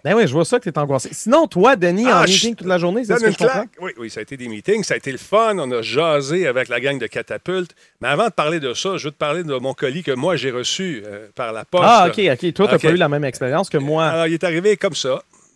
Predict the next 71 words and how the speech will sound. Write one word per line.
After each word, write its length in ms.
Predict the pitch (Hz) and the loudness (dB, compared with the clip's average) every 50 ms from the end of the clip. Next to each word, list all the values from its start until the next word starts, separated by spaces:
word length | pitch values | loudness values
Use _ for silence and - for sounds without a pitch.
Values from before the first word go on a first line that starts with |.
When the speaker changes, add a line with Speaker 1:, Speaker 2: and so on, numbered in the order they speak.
| _ _ _ _ _ | _ _ _ _ _
Speaker 2:
C'est 60 | 139 | -4
Speaker 1:
Toi, 120 | 131 202 | -2 -2
il 20 | 226 | 0
Speaker 2:
une 80 | 196 | 2
Speaker 1:
est 20 | 202 | 2
arrivé, 400 | 180 156 143 143 143 165 185 208 196 | 2 2 0 0 0 0 0 0 0
mais 140 | 156 139 | 0 -2
il 60 | 131 131 | -2 0
est 40 | |
arrivé 140 | 143 143 151 151 | 0 0 0 -2
comme 120 | 147 120 | -2 -4
ça. 140 | 107 - 101 | -4 -4 -6
Speaker 2:
Il 60 | - 131 | -6 -6
est 240 | 139 143 143 - 165 | -6 -6 -6 -4 -4
arrivé, 580 | 151 147 143 143 143 139 156 165 165 160 151 - | -4 -4 -4 -4 -6 -4 -4 -2 -2 -4 -4 -4
euh, 160 | 131 120 117 113 | -4 -4 -4 -4
défeintisé, 840 | 120 131 - - 139 127 - - 117 104 117 131 151 151 127 123 | -6 -6 -6 -6 -6 -6 -6 -10 -12 -10 -8 -8 -8 -8 -8 -8
exactement 460 | 117 113 127 120 - 131 120 127 131 120 | -8 -8 -8 -8 -8 -8 -6 -6 -6 -6
comme 200 | - 123 113 - | -6 -8 -8 -8
ça. 120 | - 190 | -8 -6
Là, 120 | 175 151 | -4 -6
je 100 | 127 107 | -6 -6
me 60 | 113 110 | -8 -12
suis 160 | - - 123 | -10 -8 -8
dit, 60 | 123 | -8
Speaker 1:
C'est-tu 140 | 113 - 202 | -2 2 4
Speaker 2:
ben, 100 | 214 196 160 | 6 6 6
Speaker 1:
un 40 | 143 | 6
poste 260 | 123 - 170 156 - | 6 4 4 4 2
Canada 560 | - - 165 151 151 147 151 185 226 240 233 220 | 0 0 0 2 2 2 2 4 4 6 6 4
ou 60 | 185 135 | 2 0
c'est 160 | 113 - - 131 | -2 -2 0 0
un 60 | 127 | 2
Speaker 2:
c'est, 100 | 127 127 123 | 2 2 0
Speaker 1:
U 40 | 131 135 | 0 2
P 80 | 151 170 | 2 4
S 260 | 190 214 214 196 - - | 4 4 2 2 0 -4
ou 40 | 139 | -4
Speaker 2:
c'est 0 | 139 | -2
Speaker 1:
c'est 40 | 143 | -2
Speaker 2:
un 60 | 143 | -2
Speaker 1:
un 20 | 127 | 0
Speaker 2:
poste 200 | - - 156 160 | 2 2 2 2
Speaker 1:
FedEx 120 | 190 190 | 2 2
ou 40 | 151 | 2
c'est 40 | 139 | 0
un 100 | 135 120 117 | 0 0 0
Speaker 2:
Canada. 100 | 139 160 160 143 | 0 0 0 0
Speaker 1:
quoi ? 80 | 117 110 | -2 -2
Speaker 2:
C'est 100 | - 120 | -6 -10
ça 140 | - 240 220 | -12 -10 -10
qui 80 | - | -8
m'a 100 | 139 120 | -8 -8
déçu. 260 | 110 113 107 - - 180 | -8 -8 -8 -8 -8 -8
Les 160 | 135 123 117 | -8 -8 -10
gars, 140 | - - 220 | -10 -10 -10
d'habitude, 280 | 151 107 - - 160 | -10 -12 -12 -14 -14
ils 40 | - | -12
sont 100 | - 107 | -12 -12
pas 120 | - 127 | -12 -12
comme 160 | - 113 101 95 | -12 -12 -12 -12
ça. 160 | - - 156 165 147 | -10 -10 -10 -10 -10
Ils 60 | 113 | -12
sont, 160 | - 123 117 | -12 -14 -16
ils 40 | 107 | -16
font 120 | - - | -12 -12
attention. 400 | 131 113 - 110 104 98 - 156 - _ _ _ _ _ _ | -12 -12 -12 -12 -14 -14 -14 -16 -16 _ _ _ _ _ _
Alors 240 | - 127 175 226 240 | -4 -2 0 2 2
là, 260 | 226 262 277 269 220 | 0 0 0 0 0
euh, 260 | 151 135 131 123 120 110 | 2 2 2 0 0 -2
surprise. 480 | - 139 - - 180 226 277 226 - | -4 -6 -6 -4 -4 -4 -4 -6 -8